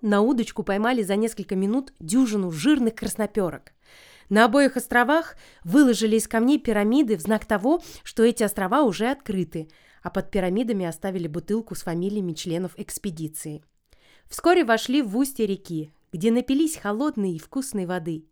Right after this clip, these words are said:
Реку мы назвали «Рекой Радости», а мыс, что вдавался в озеро,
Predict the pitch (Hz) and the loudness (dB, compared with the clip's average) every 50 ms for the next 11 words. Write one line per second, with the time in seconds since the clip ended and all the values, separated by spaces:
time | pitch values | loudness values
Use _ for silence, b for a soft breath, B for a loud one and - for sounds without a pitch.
0 | b b b b b b b b - 208 262 330 339 - 262 202 196 196 196 196 | b b b b b b b b 0 2 4 4 4 2 0 0 2 2 0 0
1 | 185 196 254 294 277 262 - - 208 202 - - 262 269 269 254 240 214 160 156 | 0 0 0 0 0 -2 -2 -2 -4 -4 -2 0 2 2 2 2 0 -2 -2 -2
2 | 156 156 - - - 165 - b b b b b b - 214 220 233 302 392 440 | -6 -8 -8 -12 -14 -16 -16 b b b b b b 0 2 6 6 8 6 6
3 | - - - b b b b b b - - - - - 262 220 208 202 302 320 | 4 0 -14 b b b b b b -10 -8 -8 -4 -4 -4 -2 4 4 6 6
4 | 294 240 190 185 - 247 226 247 269 226 175 151 175 165 156 151 - | 6 4 4 2 -2 -4 -2 0 0 0 0 0 -4 -6 -6 -8 -12